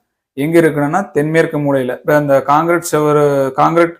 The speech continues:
<clears throat> வீடு அப்படின்னா தென்மேற்கு மூலையில அமைச்சுக்கலாம். கீழே வந்து நிறைய போர்ஷன்ஸ்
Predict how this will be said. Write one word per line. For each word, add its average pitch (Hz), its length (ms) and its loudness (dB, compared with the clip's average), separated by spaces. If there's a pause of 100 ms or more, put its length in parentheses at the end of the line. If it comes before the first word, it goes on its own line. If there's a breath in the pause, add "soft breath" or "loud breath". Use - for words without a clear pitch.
(140)
<clears throat> 156 220 -2
வீடு 151 200 2
அப்படின்னா 143 520 0
தென்மேற்கு 151 420 -2
மூலையில 143 320 -2 (360)
அமைச்சுக்கலாம். 131 520 -6 (640)
கீழே 190 220 4
வந்து 170 460 2
நிறைய 151 280 4
போர்ஷன்ஸ் 165 440 -2